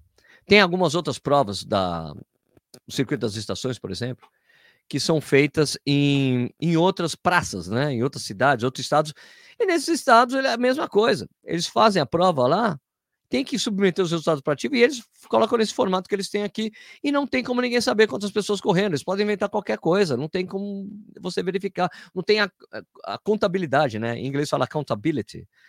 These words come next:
Não tem, não tem como fazer a contabilidade, não tem como vocês cobrarem. Por que vocês estão falando que é nove mil e não tinham? Que é uma coisa muito básica hoje em dia, a gente pega no pé mesmo. Não adianta, eu aprendi na Contrarrelógio que a gente não conta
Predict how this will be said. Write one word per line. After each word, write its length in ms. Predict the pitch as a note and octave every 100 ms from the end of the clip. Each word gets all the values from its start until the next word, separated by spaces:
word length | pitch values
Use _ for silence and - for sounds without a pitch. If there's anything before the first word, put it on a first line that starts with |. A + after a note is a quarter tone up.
| _ _ _ -
Não 140 | F4
tem, 320 | A#3+ A#3+ A3
não 120 | B2+
tem 120 | B2+ G3
como 140 | A3+
fazer 260 | - F3 F#3+
a 60 |
contabilidade, 540 | - A#3+ G3+ D#3 D3+ E3+
não 80 |
tem 120 | D3+ G#3+
como 160 | C4
vocês 200 | A3 B3
cobrarem. 320 | - G3+ G3+
Por 120 | G#3 -
que 100 | F4+
vocês 80 |
estão 160 | C#4 G#3+
falando 240 | G3 F3
que 80 | D#3+
é 40 | D#3
nove 260 | D3+ C#3
mil 100 | C3+
e 60 | C3
não 100 | A#2+
tinham? 400 | - A2 F2+ E2+ _ _ _ _
Que 60 |
é 20 | C#3+
uma 120 | F3+
coisa 220 | G3 A3+
muito 240 | A3 A3
básica 340 | A4 D#4 A#3+ B3+
hoje 160 | A3
em 40 | D#4
dia, 340 | G#3 A3+ A3
a 80 | G#2+
gente 220 | G#2 C3
pega 260 | - C#3 E3
no 100 | G#3
pé 200 | G#3+ A3
mesmo. 580 | G#3+ G3 A#3 E3 G2 - _ _ _ _ _ _ _ _
Não 100 | A#2+
adianta, 340 | C3 D#3+ F#3+ C#3
eu 140 | A#2+
aprendi 420 | D3+ F3+ D3+ D3
na 140 | G3 D#3
Contrarrelógio 640 | D3 C3+ B2 A#2 E3 F3
que 100 | -
a 40 | C3+
gente 260 | E3+ -
não 220 | D3+ E3+
conta 580 | C4+ D3+ F3 A#3+ C3 F2+